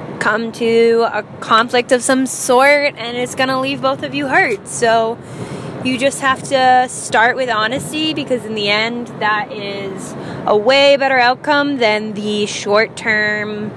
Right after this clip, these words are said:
conflict avoidance, 'cause the short-term conflict avoidance might feel fine now, and it might feel relieving to,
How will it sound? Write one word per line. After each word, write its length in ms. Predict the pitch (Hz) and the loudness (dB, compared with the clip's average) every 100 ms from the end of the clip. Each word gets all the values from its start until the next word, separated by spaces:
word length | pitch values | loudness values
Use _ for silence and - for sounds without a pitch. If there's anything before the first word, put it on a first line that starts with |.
| - - - - - - | -12 -14 -12 -12 -12 -4
conflict 480 | 214 202 208 247 294 | 0 0 0 -2 0
avoidance, 680 | 269 285 311 381 415 - - | 2 4 4 0 -4 -10 -4
'cause 140 | - | -4
the 120 | 240 | -2
short-term 460 | - 381 440 415 403 | 0 2 2 -2 -2
conflict 360 | - 330 359 302 | 0 0 -2 -2
avoidance 480 | 269 285 285 269 | 2 2 0 -4
might 240 | 226 254 - | -2 -2 -4
feel 460 | - 262 262 269 254 - - - | -8 -2 -2 -2 -6 -14 -8 -4
fine 500 | 220 214 233 269 269 | -4 -2 -4 -2 0
now, 440 | 208 208 226 269 | 2 2 2 0
and 120 | 254 | -2
it 80 | 214 | -4
might 220 | 214 220 | -4 -4
feel 260 | - 233 214 | 0 0 0
relieving 560 | 208 202 220 233 233 226 | -2 0 0 -2 -4 -4
to, 280 | 220 208 | -4 -4